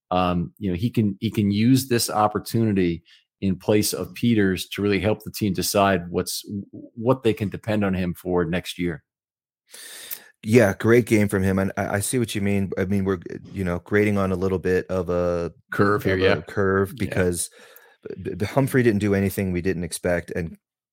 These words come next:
Speaker 2: uh, Stevens had the game of his life when our second cornerback went down, and everyone was kinda nervous. So, huge game from him. Uh, he's such a,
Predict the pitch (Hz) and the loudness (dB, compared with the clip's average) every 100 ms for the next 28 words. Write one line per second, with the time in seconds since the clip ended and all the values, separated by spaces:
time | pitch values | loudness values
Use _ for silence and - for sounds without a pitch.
0 | _ 98 87 85 - 107 92 90 87 85 | _ 0 0 0 -4 -2 -2 -2 -2 -2
1 | 87 87 85 82 87 87 85 - - 65 | -2 -2 -4 -4 0 -2 -2 -12 -16 -16
2 | - 90 87 85 85 87 87 - 87 - | -8 -2 0 0 -4 -4 -4 -2 -4 -4
3 | 82 - 90 85 82 82 87 82 85 82 | -8 -6 -4 -2 -4 -4 -6 -4 -2 -2
4 | 82 85 85 85 82 - - - - - | -2 -4 -4 -4 -4 -6 -12 -16 -20 -8
5 | - 95 90 87 82 85 - 90 85 82 | -2 2 2 0 0 -2 -2 0 0 -2
6 | - - - _ - 117 101 98 95 87 | -10 -20 -20 _ -4 0 0 0 -2 -2
7 | 87 90 87 85 80 _ _ _ _ _ | -2 0 0 -2 -10 _ _ _ _ _
8 | _ - - 101 98 123 - 135 185 151 | _ -12 -4 -2 0 -2 0 0 0 -2